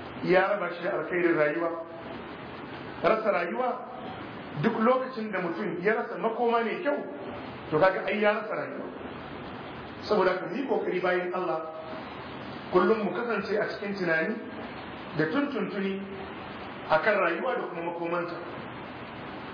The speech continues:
Mu sani cewa Iblis abokin gaba ne madawwami,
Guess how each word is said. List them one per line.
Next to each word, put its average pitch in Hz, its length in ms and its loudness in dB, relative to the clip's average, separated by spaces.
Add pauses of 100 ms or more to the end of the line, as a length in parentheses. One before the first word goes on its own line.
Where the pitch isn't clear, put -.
Mu 165 100 4
sani 254 360 4
cewa 190 220 6 (100)
Iblis 208 500 -4 (800)
abokin 226 500 4
gaba 202 420 4
ne 196 140 -4
madawwami, 156 520 -2